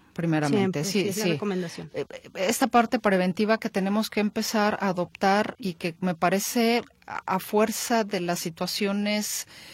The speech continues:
Speaker 1: eh, que en distintos ámbitos de la salud, inclusive en otras cosas, eh, doctora, nos dicen, "Caray, ¿por qué no lo previne?".
Speaker 2: Exacto.
Speaker 1: ¿Por qué no lo previne? Me parece que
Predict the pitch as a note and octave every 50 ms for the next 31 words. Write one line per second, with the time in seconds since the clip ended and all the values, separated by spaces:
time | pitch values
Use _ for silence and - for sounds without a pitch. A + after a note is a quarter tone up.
0 | - - - - - - F#3 E3+ E3 E3 F#3 F3+ E3+ E3 E3 - - G#3+ G#3+ G#3+
1 | A#3+ A#3 - - G3 F#3+ F#3 D#3 D#3 C#3+ - - C#3+ C#3 - - - F3 E3+ E3+
2 | E3+ - F#3 E3+ F#3+ G3+ F#3 F3+ E3 D#3+ D#3+ D#3+ E3 - G3+ G3 G3+ F3+ E3+ E3+
3 | - E3+ F3 - - - D#3+ D3+ - F#3 F#3 F#3 - - - - - - - D#3
4 | C#3+ B2+ A#2+ - - D3 D#3+ D#3+ - F3+ F3 F3 F#3 F3 - _ - - - _
5 | _ _ _ _ _ _ _ - - A3 G3 F3+ E3+ D3 - F3 F3 - F#3+ D#3+
6 | C#3+ - - - - - - _ - D#3 E3 F3 F3+ E3 - - - _ _ _
7 | _ _ _ _ _ _ _ _ _ _ - F#3 F#3 - - G#3+ G#3 G#3 G3 F#3+
8 | F3 - E3+ E3 D#3+ D#3 C#3+ B2 - - - - - G#3+ F3+ - A#3 A#3 A3+ A3
9 | - A3+ G#3 F#3 F3 F#3+ F#3 F#3 A3+ A3 G3+ G3+ F#3 - E3 D#3+ D3 D#3 D3+ D#3+
10 | E3+ E3 E3 G3 G#3+ A#3 - D4 C#4 - A#3+